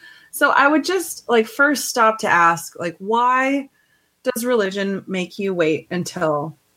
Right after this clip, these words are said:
until marriage to have sex? And so just, like, putting religion in a historical context, back in the day, patrilineal lines were very important, and establishing whose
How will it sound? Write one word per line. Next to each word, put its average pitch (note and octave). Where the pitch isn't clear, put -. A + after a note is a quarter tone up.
until F3+
marriage A#3
to G3
have F3+
sex? -
And G#3
so A3
just, A3
like, F#3+
putting B3
religion G3
in F#3
a F3+
historical E3
context, -
back F#3+
in F#3
the E3+
day, E3
patrilineal F#3+
lines E3+
were F3
very E3
important, E3
and F#3
establishing F3+
whose -